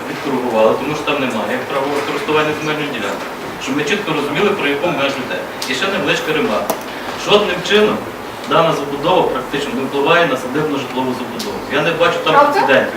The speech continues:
Speaker 1: Якщо там є зауваження по поверховості, то я можу зауважити, що вони будуть враховані, тому що даним документом, це є містобудівний документ, котрий визначає багатоквартирну чи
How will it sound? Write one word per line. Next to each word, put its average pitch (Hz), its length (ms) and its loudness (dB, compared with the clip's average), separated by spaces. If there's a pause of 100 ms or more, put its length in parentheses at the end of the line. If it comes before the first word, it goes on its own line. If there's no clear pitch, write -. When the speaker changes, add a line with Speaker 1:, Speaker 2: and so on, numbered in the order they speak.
Speaker 1:
Якщо 196 140 2 (100)
там 170 100 0 (200)
є - 20 0 (120)
зауваження 151 500 2
по - 120 0
поверховості, 185 580 2 (400)
то 135 40 -6 (100)
я - 100 4
можу 156 120 0 (100)
зауважити, 143 460 4
що - 100 -6
вони 156 180 0
будуть 143 200 -4
враховані, 139 420 2 (100)
тому 139 140 -2 (160)
що 151 60 -2 (540)
даним 143 340 6
документом, 175 520 4
це 160 120 2
є 156 120 6
містобудівний 180 560 0
документ, 120 380 0
котрий 165 300 2
визначає 151 420 2 (100)
багатоквартирну 151 720 0
чи 143 60 -2